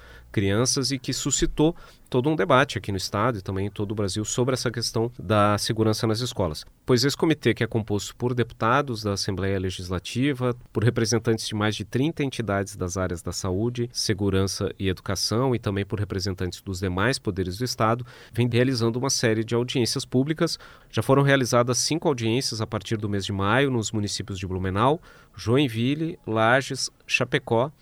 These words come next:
e também em Criciúma, que foi a mais recente, que ocorreu ainda na quinta-feira, dia vinte e nove de junho. Agora, na segunda-feira, dia três, a partir das cinco e meia da tarde, o conseg realiza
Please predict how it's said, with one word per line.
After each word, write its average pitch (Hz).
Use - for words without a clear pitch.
e 104
também 120
em -
Criciúma, 131
que -
foi 135
a 123
mais 98
recente, 123
que -
ocorreu 113
ainda 113
na 123
quinta-feira, 123
dia 117
vinte 117
e 123
nove 113
de 131
junho. 85
Agora, 127
na 120
segunda-feira, 113
dia 98
três, 120
a 107
partir 104
das 104
cinco -
e 156
meia 110
da 135
tarde, 120
o 117
conseg 117
realiza 131